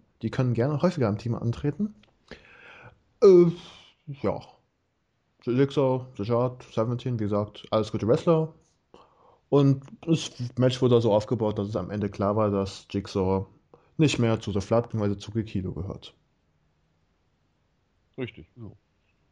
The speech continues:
Speaker 3: Kevin.
Speaker 2: Ja, ähm, das Match lebt halt wirklich davon, dass, dass Jigsaw, ähm, Stress mit seinen beiden Partnern hatte äh, besonders mit Seventeen. The Shard war immer noch so ein bisschen so,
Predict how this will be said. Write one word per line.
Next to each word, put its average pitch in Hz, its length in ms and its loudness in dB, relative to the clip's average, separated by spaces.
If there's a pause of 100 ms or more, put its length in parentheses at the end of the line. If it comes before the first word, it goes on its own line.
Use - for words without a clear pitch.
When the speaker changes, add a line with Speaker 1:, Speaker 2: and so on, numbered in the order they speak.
(1120)
Speaker 3:
Kevin. 127 340 0 (1400)
Speaker 2:
Ja, 185 380 0
ähm, 156 560 2 (760)
das 120 160 -6
Match 147 300 -2
lebt 151 260 -2
halt 147 200 0
wirklich - 280 -12
davon, 135 360 -2
dass, 135 240 -6
dass 123 200 -6
Jigsaw, 123 840 4
ähm, 110 340 -6 (160)
Stress - 320 -6
mit 123 140 -8
seinen 113 200 0
beiden 110 240 -2
Partnern 117 360 -2
hatte 143 340 -4 (360)
äh, 107 160 2
besonders 120 400 0
mit 107 160 -4
Seventeen. 110 640 0
The 110 100 0
Shard 120 380 0
war 113 120 4
immer 123 140 0
noch 117 120 2
so 117 120 -6
ein 113 100 -4
bisschen 113 340 -6
so, 110 340 2